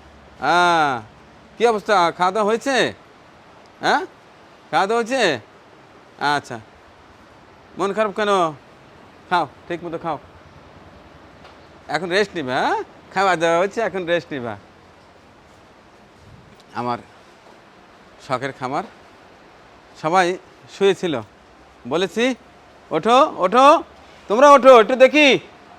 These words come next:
ওঠো, ওঠো, ওঠো, ওঠো।" যখনই ফাঁক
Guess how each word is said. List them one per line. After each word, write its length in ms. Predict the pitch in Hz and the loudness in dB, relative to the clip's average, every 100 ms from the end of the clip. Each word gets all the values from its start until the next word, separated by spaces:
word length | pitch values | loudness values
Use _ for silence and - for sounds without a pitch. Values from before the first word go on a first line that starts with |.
| - - | -20 -6
ওঠো, 400 | 233 294 254 127 - - - - - - - - - | 0 4 4 2 -4 -20 -20 -20 -20 -20 -20 -20 -4
ওঠো, 720 | 233 240 285 277 285 277 247 - - - - | -4 2 4 6 6 4 0 -8 -18 -18 -8
ওঠো, 640 | 202 226 262 262 262 262 240 - - - - - - | -4 0 4 6 6 4 0 -18 -20 -20 -20 -20 -4
ওঠো।" 680 | 240 214 254 247 247 247 226 - - - - - - - - - - - - - - - - - - - - - - - 107 | -4 2 6 8 8 6 2 -8 -20 -20 -20 -20 -20 -20 -20 -20 -20 -20 -20 -20 -20 -20 -20 -20 -20 -20 -20 -20 -20 -18 -8
যখনই 300 | 131 151 156 | -8 -6 -8
ফাঁক 220 | 151 | -6